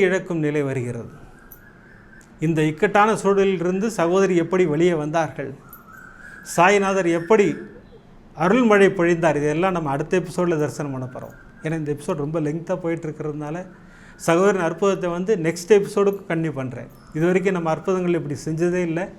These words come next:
ஃபர்ஸ்ட் டைம். சகோதரிக்கு ஃபுல் எபிசோடுன்னு பிளான் பண்ணேன், இப்போ பார்த்தா அடுத்த எபிசோட்லேயும் சகோதரி இருக்காங்க. சாய்நாதர் அப்படியே ஒரு ஆசீர்வாதத்தை கொடுக்கிறார். அடுத்த எபிசோடு ஒரு அற்புதமான எபிசோடு, குரு பூர்ணிமா எபிசோடு.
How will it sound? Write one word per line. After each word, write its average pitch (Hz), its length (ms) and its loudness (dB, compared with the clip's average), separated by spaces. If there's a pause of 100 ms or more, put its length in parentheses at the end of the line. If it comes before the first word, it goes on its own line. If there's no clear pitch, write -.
(460)
ஃபர்ஸ்ட் 220 300 4
டைம். 135 180 -2 (1400)
சகோதரிக்கு 196 420 4
ஃபுல் 214 240 2
எபிசோடுன்னு 214 540 2
பிளான் 196 260 0
பண்ணேன், 202 220 -4
இப்போ - 180 -14
பார்த்தா 180 240 4
அடுத்த 202 240 6
எபிசோட்லேயும் 208 540 2
சகோதரி 165 380 0
இருக்காங்க. 127 360 -12 (580)
சாய்நாதர் 160 460 -4
அப்படியே 147 220 -4
ஒரு 139 120 -4
ஆசீர்வாதத்தை 143 640 -10
கொடுக்கிறார். 135 440 -14 (1080)
அடுத்த 147 300 -4
எபிசோடு 190 400 0
ஒரு 156 140 0
அற்புதமான 185 440 -2 (100)
எபிசோடு, 151 400 -10 (1300)
குரு 180 200 4
பூர்ணிமா 170 380 0
எபிசோடு. 175 420 -6